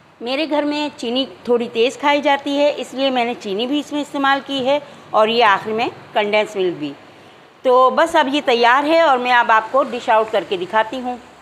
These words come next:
ये देखें नाज़रीन, माशाल्लाह, माशाल्लाह, हमारी रंगीन सेवइयों की खीर बिल्कुल तैयार है। बहुत आसानी से लेकिन बहुत मज़ेदार ये खीर बनती है।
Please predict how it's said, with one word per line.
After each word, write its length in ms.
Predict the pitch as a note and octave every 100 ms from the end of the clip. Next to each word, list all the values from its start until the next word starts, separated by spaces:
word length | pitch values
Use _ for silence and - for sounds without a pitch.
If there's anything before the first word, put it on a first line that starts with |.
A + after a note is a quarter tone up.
| - - - _ _ _ _ _ _ _ _ _ _ _ _ _ - - - - - - -
ये 120 | A3+ C4
देखें 260 | C#4 D4+
नाज़रीन, 460 | C#4+ C#4 C#4 D#4 F#4 - - - - -
माशाल्लाह, 540 | A3+ A3+ C4+ B3 B3+ B3+
माशाल्लाह, 560 | A#3 - B3 A#3+ B3
हमारी 440 | A#3+ G#3+ G3+ A3+ A#3+ - - - - - - -
रंगीन 380 | B3 A#3+ E4+ F#4+
सेवइयों 460 | E4 C4+ C4 C4 C4
की 240 | B3+ B3+
खीर 440 | C4 A#3 B3 D4 D#4+ -
बिल्कुल 300 | F#3+ G3 C#4+ C#4
तैयार 420 | C4+ C4 C4 C4
है। 240 | C4 C4+
बहुत 480 | G3 A3 C4 E4+ E4+
आसानी 460 | C#4 B3+ C4 C4 C#4
से 240 | C4+ C#4 C#4 - - - - G#3+
लेकिन 340 | A3+ A#3 G3
बहुत 340 | A#3 B3 D4+ A3+
मज़ेदार 580 | A3+ A#3 B3+ A#3+ B3 B3+ - - G#3
ये 120 | G#3+
खीर 260 | - A#3+ G#3+
बनती 360 | G#3 G3+ C4+
है। 220 | A#3+ B3+